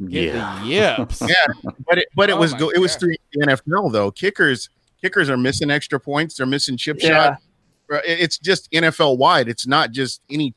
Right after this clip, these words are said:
Speaker 3: any specific team.
Speaker 1: Do
Speaker 3: It's
Speaker 1: you
Speaker 3: everybody.
Speaker 1: take,
Speaker 2: Okay.
Speaker 1: do you feel good,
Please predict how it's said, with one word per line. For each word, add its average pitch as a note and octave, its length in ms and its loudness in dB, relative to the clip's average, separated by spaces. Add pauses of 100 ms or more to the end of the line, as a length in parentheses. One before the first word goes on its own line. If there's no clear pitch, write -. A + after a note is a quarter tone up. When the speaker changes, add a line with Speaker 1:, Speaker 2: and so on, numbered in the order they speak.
(140)
Speaker 3:
any D3+ 140 -4
specific - 520 -16
team. D3 260 -20 (320)
Speaker 1:
Do E3 100 -18
Speaker 3:
It's F#3+ 200 -10
Speaker 1:
you - 40 4
Speaker 3:
everybody. F3 380 0
Speaker 1:
take, A#3+ 220 2
Speaker 2:
Okay. F3 240 -8
Speaker 1:
do C#3 200 -14
you G#3 220 -8
feel A3 300 -6
good, D#3+ 500 -8